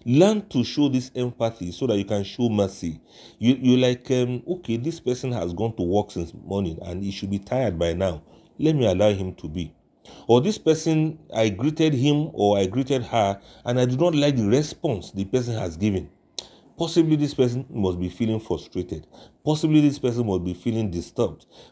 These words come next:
Possibly this person must feeling, be feeling some anxiety. Possibly this person must have been annoyed by somebody else outside.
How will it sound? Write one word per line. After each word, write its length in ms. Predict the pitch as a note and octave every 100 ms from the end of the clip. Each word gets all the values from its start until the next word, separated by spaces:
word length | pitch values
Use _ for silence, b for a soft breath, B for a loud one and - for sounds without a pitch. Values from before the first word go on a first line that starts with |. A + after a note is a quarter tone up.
| _
Possibly 380 | D#3 D#3 E3+ D3+
this 140 | D3 -
person 360 | C3+ B2+ B2+
must 380 | G2+ G2 - -
feeling, 380 | - C3 C3+ B2+
be 100 | G2+
feeling 260 | G2 C3 G2
some 220 | - G2+
anxiety. 720 | G2 F#2+ E2 G#2+ G2+ F#2 E2 D#2 B B B B -
Possibly 380 | G3 G3 F#3+
this 340 | F#3+ F3 F3+ -
person 460 | - D#3 D#3 D#3
must 280 | D3+ B2+ A2
have 180 | A2 G2+
been 160 | G#2+ A2+
annoyed 560 | A#2 A#2 C3 C#3+ A#2+ F2+
by 140 | G#2
somebody 420 | G2+ B2+ B2+ B2+
else 200 | A#2+ A2 -
outside. 480 | A2 G#2+ - D#2+